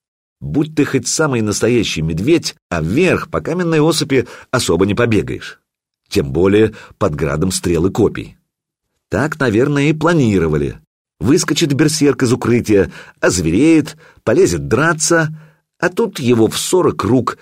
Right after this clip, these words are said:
дистанционно. Так что спасла моего побратима пылкая Фрейдис. Обняла, вцепилась, и не решились хирдманы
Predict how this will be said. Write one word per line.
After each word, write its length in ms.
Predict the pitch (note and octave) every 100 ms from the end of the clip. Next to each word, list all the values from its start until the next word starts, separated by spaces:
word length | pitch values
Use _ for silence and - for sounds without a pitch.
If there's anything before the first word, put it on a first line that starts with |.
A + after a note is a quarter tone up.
| _
дистанционно. 960 | A#2+ D#3 D#3 A#2+ G#2 G2 C#2+ A1+ G#1+ - _ _ _ _ _ _ _
Так 240 | D#2+ D#2+
что 220 | - - F2
спасла 600 | - F2 E2 F2+ G2 F#2+
моего 280 | F2 E2+
побратима 720 | D#2+ D2+ D#2+ D#2 A#2+ A2 F#2 - - -
пылкая 380 | A2 F#2 - D#2+
Фрейдис. 640 | D#2 G#2+ F2 B1 - - _ _ _ _ _
Обняла, 640 | - D#3 - F2+ A#2+ B2+ - -
вцепилась, 800 | - - A2 - D#3 C3 A#2+ - - _ _ _ _ _
и 140 | F3+ G#3
не 120 | G3
решились 480 | F3 - A2+ D#2+ -
хирдманы 680 | - F3 C#3+ C3+ B2+ A#2